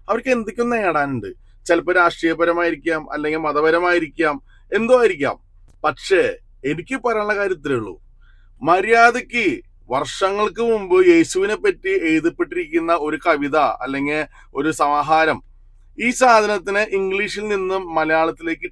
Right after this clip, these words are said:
ട്രാൻസ്ലേറ്റ് ചെയ്തിട്ട് കഴിഞ്ഞ ഈസ്റ്ററിനാണ് ഈ മാഡം കഷ്ടകാലത്തിന് അതിന്റെ സോഷ്യൽ മീഡിയ കൊണ്ടിട്ട് പോസ്റ്റ് ചെയ്തത്. നമ്മൾ പറയില്ലേ, പശുവും ചത്തു, ഏ, മോരിലെ പുളിയും പോയി എന്ന് പറഞ്ഞ മാതിരി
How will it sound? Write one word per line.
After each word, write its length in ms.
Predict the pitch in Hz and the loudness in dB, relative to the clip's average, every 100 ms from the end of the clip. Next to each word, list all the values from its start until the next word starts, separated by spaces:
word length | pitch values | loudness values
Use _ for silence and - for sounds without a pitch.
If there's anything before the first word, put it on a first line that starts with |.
| - | -4
ട്രാൻസ്ലേറ്റ് 680 | 160 302 233 - 196 190 - | 0 0 0 -2 0 0 -4
ചെയ്തിട്ട് 760 | 196 175 156 123 113 113 - - - - - | 0 2 0 -4 -6 -8 -16 -20 -20 -20 0
കഴിഞ്ഞ 300 | 180 190 220 233 | 2 4 2 -2
ഈസ്റ്ററിനാണ് 1080 | 196 202 208 - 226 220 226 240 190 190 170 - | -4 -4 -6 -2 2 2 2 2 2 -2 -6 -10
ഈ 140 | 147 196 220 - - 160 | -6 -6 -8 -20 -10 -2
മാഡം 460 | 160 143 139 139 - | 2 2 0 -4 -8
കഷ്ടകാലത്തിന് 920 | 147 - 214 214 220 233 240 240 233 208 - - - | -10 -4 0 4 6 6 4 0 -2 -2 -6 -20 -6
അതിന്റെ 440 | 147 156 151 160 156 | -2 0 2 2 2
സോഷ്യൽ 400 | - 160 135 139 | -2 -2 -2 -4
മീഡിയ 220 | 135 131 | -2 -2
കൊണ്ടിട്ട് 300 | 143 139 147 | -2 -4 -4
പോസ്റ്റ് 400 | 185 233 - 196 | 0 0 0 -4
ചെയ്തത്. 180 | 123 95 - - _ - - - - | -6 -8 -18 -20 _ -20 -20 -20 -8
നമ്മൾ 200 | 160 208 | -4 -2
പറയില്ലേ, 460 | 247 254 226 196 135 - - - - - - 170 | 2 4 4 2 -2 -6 -16 -20 -20 -20 -4 0
പശുവും 320 | 180 233 240 | 0 0 0
ചത്തു, 540 | 247 - 214 208 190 - - - | 0 0 -2 0 -2 -8 -20 -4
ഏ, 140 | 165 165 | 0 0
മോരിലെ 500 | 165 170 170 175 196 | 4 4 4 4 2
പുളിയും 380 | 180 175 180 190 | 4 4 4 6
പോയി 220 | 185 175 | 6 6
എന്ന് 120 | 175 | 4
പറഞ്ഞ 220 | 180 160 | 2 0
മാതിരി 460 | 156 156 131 123 | 0 0 0 -2